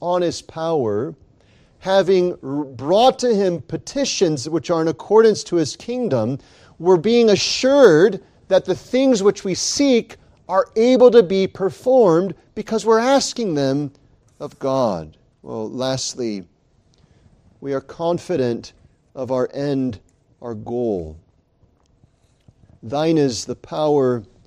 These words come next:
and likewise thine is the glory." You can tell a false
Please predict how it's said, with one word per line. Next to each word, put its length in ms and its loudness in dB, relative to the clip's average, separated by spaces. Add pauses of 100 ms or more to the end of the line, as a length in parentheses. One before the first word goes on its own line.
(680)
and 180 -12
likewise 760 -6
thine 320 -4
is 480 -6 (640)
the 100 -20
glory." 720 -6 (3750)
You 100 -20
can 200 -12
tell 340 -2
a 40 0
false 680 -8